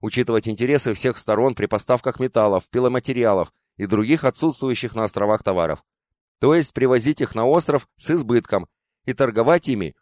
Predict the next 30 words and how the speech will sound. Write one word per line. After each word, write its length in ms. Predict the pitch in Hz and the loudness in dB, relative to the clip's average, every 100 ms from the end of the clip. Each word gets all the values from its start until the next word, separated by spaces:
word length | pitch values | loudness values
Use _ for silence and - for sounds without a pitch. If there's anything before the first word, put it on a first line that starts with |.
| _ | _
учитывая 520 | 107 101 143 131 117 | -8 -2 -2 2 4
не 120 | 101 101 | 2 2
только 360 | 156 180 160 | 0 2 0
интересы 440 | 135 135 135 120 104 | -2 0 0 0 -2
своей 360 | 110 123 117 | 2 2 2
части 340 | - 113 - 110 | 2 0 0 0
острова, 480 | 104 - 85 76 - _ _ | 0 0 -2 -4 -6 _ _
но 140 | 95 131 | -2 2
и 120 | 180 | 2
интересы 420 | 170 147 160 156 | 2 2 2 0
других 400 | 151 151 107 104 | 0 -2 0 -2
минсеев. 520 | 98 95 104 87 78 _ _ _ _ _ _ _ _ | -4 -6 -2 -2 -4 _ _ _ _ _ _ _ _
Так, 220 | 151 165 | 0 0
чтобы 280 | - 170 156 | 0 -2 0
не 60 | 151 | 0
создавать 460 | 156 147 175 151 | -2 0 2 4
большой 300 | 104 113 127 | 2 0 2
разницы 460 | 127 156 123 107 110 | 2 2 0 -4 -2
в 80 | 113 | 0
уровне 280 | 135 117 | 2 2
развития 440 | 113 107 143 - 113 | 0 0 -2 -2 0
регионов 480 | 104 101 120 117 - | 0 0 0 -2 -4
Лас-Пальмас, 680 | 107 113 - 147 143 139 - _ _ _ | -2 -2 2 2 2 -2 -8 _ _ _
Агаэте 640 | 101 101 123 147 143 127 - | -2 2 4 4 2 -2 -2
и 80 | 113 | -4
Лансароте, 680 | 131 - 139 110 - 90 - _ _ | -2 0 0 0 0 -4 -6 _ _
которые 380 | 117 131 123 113 | -2 2 2 2
принадлежат 600 | 107 107 104 98 139 139 | 0 -2 -2 0 0 0
самому 320 | 107 101 107 | -2 -2 -4
Дмитрию. 520 | 90 90 80 78 67 | -4 -6 -4 -6 -8